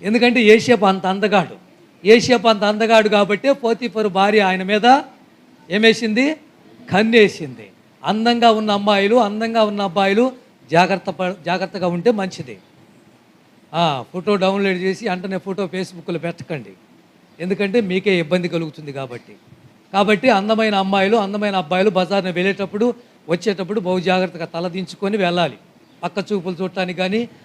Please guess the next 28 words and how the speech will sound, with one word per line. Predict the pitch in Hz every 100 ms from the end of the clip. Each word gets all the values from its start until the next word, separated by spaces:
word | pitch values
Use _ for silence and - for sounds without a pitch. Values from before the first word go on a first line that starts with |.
| -
ఆ, | 170 175 151
మేక, | 143 185 190
మేక | 170 170 196 185
తెలుసా | 190 208
మీకు? | 196 196 247 247 - - - 180
గొర్రె | 190 208
మేక | 196 196 180
తెలుసా? | 196 247
గొర్రె | 196 190 208
ఎలా | 208
వెళ్ళిద్ది? | 202 202 208 165 214 220 214 - _ _ -
తలదించుకొని | 156 180 180 170 - 190 175
వెళ్ళిద్ది. | 170 143 160
మేక | 165 185
అయితే | 202 196 233 262 - _ _ _ _
పక్కల | 165 165 185
ఉండి | 180
పై | 180 185
చూపులు | 185 185 165
చూసుకుంటూ | 160 - 190 156
వెళ్ళిద్ది. | 131 107 -
అలా | 165 180
వెళ్ళటానికి | 165 175 190 185 165
వీలు | 190 202 240 240 - -
లేదు. | 165 180
ఒక | 156 170 196
ఆడపిల్ల | 185 202 202 208 196
తీరు | 196 202 233 254